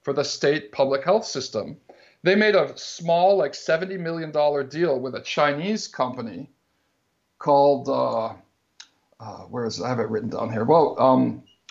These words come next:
CoronaVac. And they've already gotten, it's already been through stage three, and they've, you know, they've got a hundred and twenty thousand doses here. And it, the deal involves technology transfer of intellectual property rights and the ability for the São Paulo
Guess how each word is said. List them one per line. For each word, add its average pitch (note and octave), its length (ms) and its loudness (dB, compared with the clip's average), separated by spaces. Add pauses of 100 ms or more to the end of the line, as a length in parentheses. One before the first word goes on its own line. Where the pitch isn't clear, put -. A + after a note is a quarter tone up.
(500)
CoronaVac. E3 800 2 (640)
And E3 160 0
they've G3+ 140 2
already G3 540 0
gotten, F3+ 520 -2
it's D#3 160 -10
already G3 260 2
been F3+ 220 -4
through F3+ 200 -8
stage D#3 520 -10
three, A3 400 0
and F3 140 2
they've, D3+ 240 -4
you D3 120 -12
know, D3 140 -2
they've D3 140 -6
got D#3 160 0
a D3 60 -2
hundred F#3+ 300 -6
and F3+ 100 -10
twenty E3+ 280 -6
thousand C#3 600 -2
doses C#3 440 -4
here. B2+ 400 -4 (300)
And D#3+ 180 4
it, F#3 300 0
the D#3+ 160 2
deal G3 240 0
involves E3 500 0
technology F3 560 -2
transfer - 800 -8 (580)
of B2 300 2
intellectual C#3+ 480 -2
property D#3+ 480 -2
rights G#2+ 500 -8
and C3 140 -4
the C#3 60 0
ability C#3 500 0
for C3+ 160 -8
the B2+ 60 0
São C#3 280 0
Paulo C#3 300 0